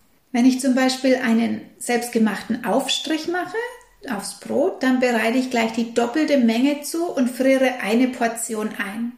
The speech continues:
Also wirklich in zwei Schraubgläser. Eines kommt in den Kühlschrank,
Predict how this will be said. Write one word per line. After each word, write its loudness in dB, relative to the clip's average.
Also -4
wirklich 2
in -2
zwei -6
Schraubgläser. 0
Eines -2
kommt -4
in -4
den -4
Kühlschrank, -2